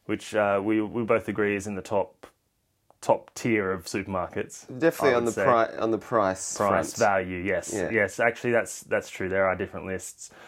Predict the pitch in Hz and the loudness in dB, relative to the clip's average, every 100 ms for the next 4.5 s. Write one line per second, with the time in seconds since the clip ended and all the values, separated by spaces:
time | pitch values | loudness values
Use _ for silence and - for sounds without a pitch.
0 | - 120 135 151 143 95 113 117 98 139 | -4 4 4 4 -4 -2 2 2 0 -6
1 | _ _ _ _ 101 - - - - - | _ _ _ _ -18 -10 -10 -10 -14 -2
2 | 120 135 123 117 110 101 - - 104 101 | 2 2 4 4 4 0 -2 0 2 2
3 | 98 92 - - - - - - 180 175 | -2 -8 -12 -20 -20 -20 -10 0 2 4
4 | 151 - - - | 0 -2 -12 -12